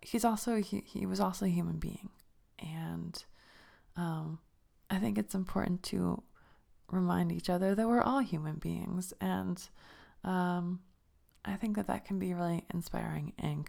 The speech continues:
and encouraging. So I wanted to share that little bit with you, um, because maybe you need to hear it. Maybe you need to know that you're not the only one that's scared of this really cool new thing that you wanna do, or your new job,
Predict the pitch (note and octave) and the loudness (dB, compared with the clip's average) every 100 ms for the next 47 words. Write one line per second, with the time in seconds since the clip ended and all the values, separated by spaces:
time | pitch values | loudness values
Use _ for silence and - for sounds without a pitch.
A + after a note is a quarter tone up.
0 | - - E3+ E3 - - - - G3 A3+ | 0 4 4 4 0 -4 -4 -2 4 8
1 | C4+ D#4+ B3 A3+ F#3 F3 F3 - - - | 8 8 6 2 4 4 4 -2 -14 -8
2 | - F3+ E3 - E3+ E3 - - - D3+ | 6 8 8 4 6 6 4 -2 0 4
3 | - - E3 - C#3+ D#3+ E3+ - - - | 4 4 0 0 0 2 -2 -6 -16 -18
4 | - - D3 D#3+ F#3 F#3 - C#4+ C#4+ D#4+ | -14 -2 2 4 4 2 0 0 6 8
5 | D#4 D4 C4+ - - - - - C#4+ C4+ | 8 4 -2 -10 -14 -20 -20 -2 0 2
6 | C#4+ D4 C#4+ C#4 C4+ C4 C4+ C4 G3 - | 4 4 4 2 2 2 8 10 10 6
7 | A3+ A#3+ B3+ B3 A3+ A3 G#3 G#3 G3+ F#3+ | 0 2 2 2 4 2 2 4 4 4
8 | G3 - - - - A3+ - A3 B3 A#3+ | 2 -2 -18 -16 2 4 6 6 6 6
9 | A#3 G#3+ A3+ A3+ A3 A3 G#3+ F#3+ F#3+ - | 4 2 0 0 2 2 4 2 0 -6
10 | - G3 F3+ F3+ F3+ F3+ - F3 E3+ E3 | 0 4 6 4 2 -2 -2 0 0 0
11 | F3 D#3+ D#3 D#3+ - - - - - - | 0 2 0 -2 -2 -4 -4 -6 -4 -4
12 | - - - - - - - - - - | -6 -6 -6 -6 -8 -14 -18 -18 -6 2
13 | F3+ D#3+ - E3 F3+ - - - - - | 4 4 0 -2 -4 -2 0 2 2 0